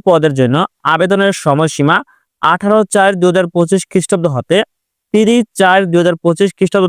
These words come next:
তারিখ পর্যন্ত বর্ধিত করা হলো। সুপ্রিয় চাকরি প্রত্যাশীগণ, যারা আনসার ব্যাটালিয়নের ছাব্বিশতম বেসে আবেদন করতে পারেননি, তারা আগামী তিরিশ চার দুই হাজার পঁচিশ খ্রিস্টাব্দ তারিখ পর্যন্ত অনলাইনে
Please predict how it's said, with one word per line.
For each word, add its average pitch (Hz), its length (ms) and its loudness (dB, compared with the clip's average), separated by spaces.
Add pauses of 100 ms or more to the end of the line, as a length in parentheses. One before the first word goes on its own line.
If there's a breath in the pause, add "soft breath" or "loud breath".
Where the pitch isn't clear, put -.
তারিখ 170 280 0
পর্যন্ত 120 280 -2 (400)
বর্ধিত 143 280 0 (140)
করা 165 160 0 (220)
হলো। 127 180 0 (640)
সুপ্রিয় 254 320 0 (100)
চাকরি 185 360 0
প্রত্যাশীগণ, 156 480 -2 (120)
যারা 160 180 2 (260)
আনসার 196 360 0
ব্যাটালিয়নের 190 500 0
ছাব্বিশতম 165 460 0 (100)
বেসে 135 260 0 (160)
আবেদন 175 260 -2 (100)
করতে 180 200 0 (100)
পারেননি, 117 360 0 (520)
তারা 160 220 2 (180)
আগামী 196 260 0 (120)
তিরিশ 208 260 0 (180)
চার 190 180 2 (140)
দুই 165 100 2
হাজার 170 240 0
পঁচিশ 175 320 0
খ্রিস্টাব্দ 190 340 -4
তারিখ 170 220 0
পর্যন্ত 127 260 -2 (360)
অনলাইনে 175 300 0